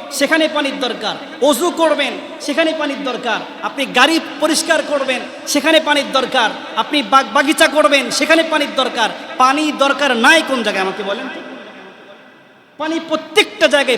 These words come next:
প্রয়োজন। আল্লাহ পাক যেন বোঝাতে চান, "বান্দা, এই যে পানি দিলাম, এটা বরকতময় পানি। পানি দিলাম, ওই পানি দ্বারা তোমরা বাগ বাগিচা করলা, তোমরা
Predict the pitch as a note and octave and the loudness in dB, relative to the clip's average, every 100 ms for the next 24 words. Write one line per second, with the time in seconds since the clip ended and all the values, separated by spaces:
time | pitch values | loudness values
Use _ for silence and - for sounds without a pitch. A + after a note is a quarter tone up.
0 | - G3 D3 C3+ - - - - - - | -2 -4 -4 -8 -14 -16 -16 -16 -18 -10
1 | - C4 C4 C#4 C4 B3+ B3+ F#3 F3 A#3+ | -4 0 0 0 0 -2 -4 -4 -4 0
2 | C4 C4 C4+ C4 C#4 C#4+ D4 C4+ - - | 2 2 0 0 0 2 4 2 0 -10
3 | - - - C#4+ D#4 D4+ D4+ D4 C#4+ C4+ | -12 -14 -2 0 2 0 2 2 2 2
4 | C#4 C4 C4 G3+ B3 B3 F4 - F4 E4+ | 2 2 2 2 2 2 2 2 2 0
5 | D#4+ D#4+ D4+ C#4 - - - - G#3+ A#3 | 0 -2 -4 -6 -10 -12 -16 -6 -2 -2
6 | A#3 A3 E3 D#4 F4 E4+ D#4 B3 - - | -2 -4 2 4 6 6 2 -2 -8 -2
7 | C4+ C4 - C4+ C#4+ D#4+ D4+ D4+ D4 C4+ | -2 -2 0 2 4 4 4 4 6 6
8 | C#4 - - C4 C4 B3 F3+ A#3 A#3 - | 2 -4 -2 2 4 4 4 2 2 2
9 | D4+ D4+ - D4 D4 C4+ C4+ B3+ - - | 2 2 0 0 0 0 0 0 -2 -10
10 | - - C4 C4+ B3+ | -8 -2 2 4 4